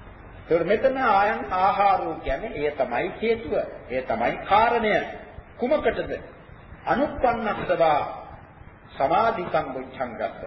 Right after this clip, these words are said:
උපාදාය. නූපන්නා වූ සමාධි සම්බෝධ්‍යංගයේ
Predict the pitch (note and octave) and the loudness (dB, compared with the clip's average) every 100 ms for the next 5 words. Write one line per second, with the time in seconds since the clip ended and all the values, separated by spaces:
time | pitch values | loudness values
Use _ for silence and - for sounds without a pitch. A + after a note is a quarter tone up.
0 | - - - F#3 G3+ F#3+ F3 D3 - - | -14 -18 -2 2 2 4 2 2 -2 -8
1 | - - - - - - - C3+ D3 G#3 | -16 -18 -20 -20 -20 -20 -14 -4 2 2
2 | A3 A3+ A#3 A#3+ B3+ C4 C4 C4 B3 A#3 | 4 2 2 2 2 2 -2 0 0 2
3 | A3+ A3 G3+ G#3 G3 G3+ G3 G3 F#3 E3+ | 4 2 2 2 2 2 0 -2 -2 0
4 | F#3 F3 E3+ E3 D#3+ | 0 0 0 0 0